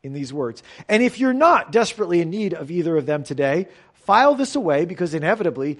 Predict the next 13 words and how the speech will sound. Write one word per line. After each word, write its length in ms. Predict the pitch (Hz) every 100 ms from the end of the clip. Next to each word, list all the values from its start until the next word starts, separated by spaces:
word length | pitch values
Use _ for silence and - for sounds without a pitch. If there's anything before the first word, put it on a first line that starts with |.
| _ _
there 200 | 143 156
will 120 | 180 175
come 200 | 196 208
a 60 |
day 380 | 156 113 127 139 _ _ _ -
where 120 | 131
you'll 140 | 160
need 440 | 156 190 131 127 117 _ _ _ _ _ _ _ _ _ _
guidance 580 | 156 156 120 127 - - _ _ _
and 120 | 131 123
peace. 360 | 117 - -
And 100 | 151
so 220 | - 202